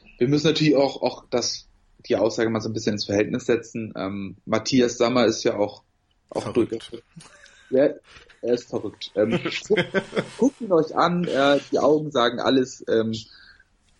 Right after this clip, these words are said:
Speaker 1: er ist verrückt, er ist nicht ganz normal und auf jeden Fall auch gruselig, aber, ähm, er ist auch, auch wirklich ja dafür bekannt, dass er, ähm,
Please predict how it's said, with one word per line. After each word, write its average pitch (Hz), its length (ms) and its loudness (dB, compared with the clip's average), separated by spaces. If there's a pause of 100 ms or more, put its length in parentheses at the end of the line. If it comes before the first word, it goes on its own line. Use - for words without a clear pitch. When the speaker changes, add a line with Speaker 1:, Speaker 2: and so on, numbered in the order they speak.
(260)
Speaker 1:
er 110 140 4
ist - 220 -2
verrückt, 156 480 -4
er 113 100 0
ist 117 140 -4
nicht - 160 -12
ganz 120 220 -2
normal 117 380 4
und 110 140 -2
auf - 140 -2
jeden 120 180 -2
Fall - 160 2
auch - 140 -4
gruselig, 135 580 2
aber, 131 580 4 (400)
ähm, - 200 -2
er 120 120 4
ist 131 140 -2
auch, 117 300 -2
auch 107 240 -4
wirklich 123 280 0
ja 120 100 2
dafür 117 260 -2
bekannt, 113 420 -2
dass 113 180 0
er, 101 380 0 (300)
ähm, 98 360 -2